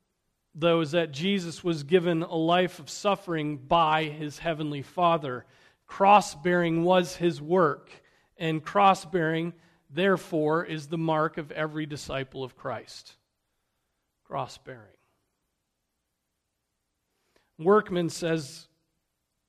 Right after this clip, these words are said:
this in his book on the persecution of the early church. He says, "The cross is the dividing line, both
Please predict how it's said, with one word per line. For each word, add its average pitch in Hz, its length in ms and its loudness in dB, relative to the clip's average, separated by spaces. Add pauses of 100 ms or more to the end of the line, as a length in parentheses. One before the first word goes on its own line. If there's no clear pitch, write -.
(300)
this 160 520 -2
in 156 260 -10
his 143 600 -8
book 151 340 -6
on 147 100 -6
the 135 60 -6
persecution 147 840 -10
of 131 200 -10 (440)
the 147 80 -16
early 139 280 -8
church. 147 600 -8 (580)
He 156 80 -12
says, 156 300 -4
"The 151 80 -10
cross 202 640 -2
is 151 200 -8
the 143 120 -10
dividing 131 580 -6
line, 117 360 -12 (1160)
both 151 540 0